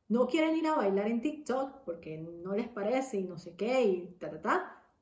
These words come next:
pues no lo hagan. Busquen la manera de cómo pueden conectar en TikTok que no sea de baile. Y créanme que TikTok se, ya empezó como una herramienta de baile que ahora no es que, o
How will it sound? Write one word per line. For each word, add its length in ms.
pues 220
no 120
lo 180
hagan. 460
Busquen 340
la 80
manera 360
de 140
cómo 240
pueden 260
conectar 920
en 180
TikTok 420
que 120
no 100
sea 200
de 100
baile. 340
Y 160
créanme 420
que 260
TikTok 340
se, 280
ya 440
empezó 380
como 160
una 120
herramienta 520
de 160
baile 420
que 100
ahora 400
no 400
es 80
que, 100
o 40